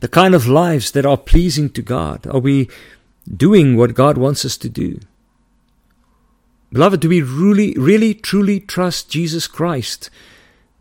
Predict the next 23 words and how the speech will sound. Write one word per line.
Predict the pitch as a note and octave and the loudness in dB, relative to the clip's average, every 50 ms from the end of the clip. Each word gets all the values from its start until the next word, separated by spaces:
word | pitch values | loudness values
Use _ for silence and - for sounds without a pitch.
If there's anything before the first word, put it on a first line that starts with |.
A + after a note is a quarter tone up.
| _ _ _ - | _ _ _ -4
to | - D#3+ D#3+ D#3+ D#3 D#3+ - - _ _ _ _ _ _ _ _ _ _ _ _ _ _ _ _ _ _ - | -2 0 2 2 2 0 -2 -4 _ _ _ _ _ _ _ _ _ _ _ _ _ _ _ _ _ _ -6
get | G#2 A#2 D3+ F3+ | 0 2 2 2
us | E3+ - - | 2 0 -2
into | D#3+ C#3 - C#3 | -4 -4 -2 -2
heaven? | C#3 - - F3 D#3+ G#2+ F2 _ _ _ _ _ _ _ _ _ _ _ _ _ _ _ _ _ _ _ _ _ _ _ _ _ _ _ _ _ _ _ _ _ _ _ _ _ _ _ _ _ _ _ _ _ _ _ _ _ _ _ _ _ _ _ _ _ _ _ _ _ _ _ _ - | -2 -2 -4 -6 -8 -12 -14 _ _ _ _ _ _ _ _ _ _ _ _ _ _ _ _ _ _ _ _ _ _ _ _ _ _ _ _ _ _ _ _ _ _ _ _ _ _ _ _ _ _ _ _ _ _ _ _ _ _ _ _ _ _ _ _ _ _ _ _ _ _ _ _ -6
That | C#3 B2+ | -4 -2
we | D#3 F#3 | 0 0
put | - - G3 F#3+ F3+ | 0 2 2 2 4
our | D#3+ D3+ B2 | 4 2 0
full | - - - A3 A3 A3 G#3+ G#3 G#3 F#3+ - _ _ _ _ _ _ _ _ - | -2 -4 -2 0 0 0 0 -2 -2 -6 -8 _ _ _ _ _ _ _ _ -10
trust | - - E3+ E3+ D#3 - - - - - _ _ _ _ - | -4 -2 0 0 -2 -4 -8 -12 -14 -20 _ _ _ _ -10
in | - D3 C3+ | -8 -6 -6
him? | G#2 G#2 B2+ A#2 G2 F2+ E2+ - _ _ _ _ _ _ _ _ _ _ _ _ _ _ _ _ _ _ _ _ _ _ _ _ _ _ _ _ _ _ _ _ _ _ _ _ _ _ _ _ _ _ _ _ _ _ _ _ - - - - _ - | -6 -6 -6 -6 -8 -10 -12 -16 _ _ _ _ _ _ _ _ _ _ _ _ _ _ _ _ _ _ _ _ _ _ _ _ _ _ _ _ _ _ _ _ _ _ _ _ _ _ _ _ _ _ _ _ _ _ _ _ -20 -20 -20 -10 _ 0
Do | D#3 | 2
we | D#3+ F3 | 4 4
really | C#3+ D#3 G3+ A3 G#3+ G#3 D3 | 4 4 4 4 4 4 4
have | D3+ D#3 - | 2 0 -2
faith | - - - G3+ G3 F#3+ - - - | -4 -2 0 0 0 0 -2 -6 -10
in | - D#3 D3 C3 | -8 -6 -6 -4
Jesus | A#2 C#3+ D3 B2+ B2+ - - | -4 -6 -6 -6 -6 -8 -10
Christ? | - - A2+ G#2+ G2+ - - | -8 -8 -8 -8 -6 -4 -2
Do | C#3+ | 0
we | D#3+ D#3+ C#3+ - | 0 0 -2 -4